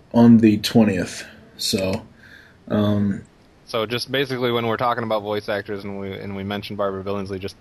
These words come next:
Speaker 2: keep in, keep in mind that we didn't know this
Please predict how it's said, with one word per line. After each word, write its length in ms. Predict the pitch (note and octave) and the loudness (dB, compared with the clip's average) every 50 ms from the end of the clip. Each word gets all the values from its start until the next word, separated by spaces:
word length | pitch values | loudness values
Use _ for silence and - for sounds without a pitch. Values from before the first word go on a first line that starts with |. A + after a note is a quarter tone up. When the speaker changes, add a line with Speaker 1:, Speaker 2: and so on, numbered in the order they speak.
| - - | -12 -8
Speaker 2:
keep 180 | - A2 G2+ | -6 -6 -4
in, 340 | G#2 F#2+ F#2+ F#2 G2 G2 - - - | -4 -6 -6 -6 -8 -10 -14 -16 -10
keep 140 | - C3+ A2+ | -8 -6 -6
in 80 | A2 G#2+ | -4 -4
mind 200 | G#2 G2 G2 F#2+ | -4 -2 -4 -4
that 80 | F#2+ | -6
we 60 | F#2 F#2 | -6 -8
didn't 220 | F#2+ F#2+ G2 F#2+ | -8 -8 -8 -8
know 280 | F#2 F#2 F#2 F#2 F#2+ A2 - - - - - - _ _ _ _ | -8 -8 -8 -10 -10 -12 -14 -16 -16 -18 -20 -20 _ _ _ _
this 240 | - G#2 F#2 - - | -8 -8 -8 -10 -12